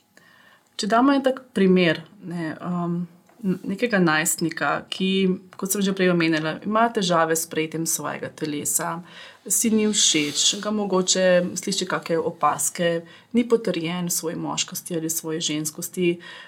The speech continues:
nikamor se čuti, da ne spada, še mogoče,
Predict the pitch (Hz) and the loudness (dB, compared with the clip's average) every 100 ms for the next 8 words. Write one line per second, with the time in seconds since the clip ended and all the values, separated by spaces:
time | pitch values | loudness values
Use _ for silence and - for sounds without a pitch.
0 | - - 226 240 247 254 233 - - 214 | -14 0 2 2 2 4 2 0 -4 -2
1 | 214 185 170 165 - - 151 151 156 156 | 0 2 2 2 0 2 2 2 0 0
2 | 214 208 202 214 208 | 0 -2 -2 0 0